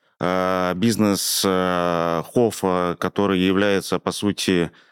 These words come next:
лидером на рынке, э, продажи мебели и товаров для дома, и, по сути, в-, вот этой, этот энейблер,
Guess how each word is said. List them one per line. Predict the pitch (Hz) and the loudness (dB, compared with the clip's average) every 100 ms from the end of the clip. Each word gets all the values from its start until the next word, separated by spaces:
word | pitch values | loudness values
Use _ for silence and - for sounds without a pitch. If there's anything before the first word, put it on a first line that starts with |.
| - | -2
лидером | 101 117 107 104 101 | 2 4 4 2 2
на | 95 | 2
рынке, | 98 107 95 - | 2 0 0 0
э, | 92 90 90 85 85 85 85 82 80 78 | 0 0 0 0 0 -2 -2 -2 -2 -2
продажи | 87 92 101 92 87 95 | -2 -2 -2 -2 -2 0
мебели | 90 98 107 87 90 90 | 2 2 2 0 0 2
и | 87 82 | 0 0
товаров | 90 92 95 87 | -2 -2 -2 -2
для | 87 98 | -2 0
дома, | 104 147 151 143 135 - - _ - | 0 0 0 -2 -4 -16 -20 _ -2
и, | 98 107 104 104 101 98 95 92 | 0 2 2 2 2 2 2 2
по | 98 | -2
сути, | - 135 - | -2 0 2
в-, | 98 98 | 2 2
вот | 80 92 101 - | 2 2 2 2
этой, | 117 107 98 - - | 0 2 0 0 -2
этот | - 110 107 104 | 0 0 0 2
энейблер, | 104 123 139 110 107 95 | 4 4 2 2 0 -2